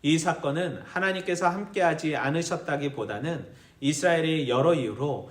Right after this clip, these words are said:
하나님이 주시는 승리를 거절하였던 것이고 정복의 사명보다 자신들의 실용적 목적을 더 우선시했음을 보여줍니다.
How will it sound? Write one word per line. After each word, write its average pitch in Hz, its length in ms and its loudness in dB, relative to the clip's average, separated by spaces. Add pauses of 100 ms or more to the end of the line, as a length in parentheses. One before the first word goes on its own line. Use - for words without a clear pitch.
(140)
하나님이 180 520 -2
주시는 143 460 -4
승리를 165 580 -2
거절하였던 139 880 0
것이고 117 720 -6 (240)
정복의 165 580 4
사명보다 160 920 -4 (160)
자신들의 151 640 0
실용적 185 640 -2
목적을 123 580 -2
더 120 280 -2
우선시했음을 135 1000 -2
보여줍니다. 92 800 -6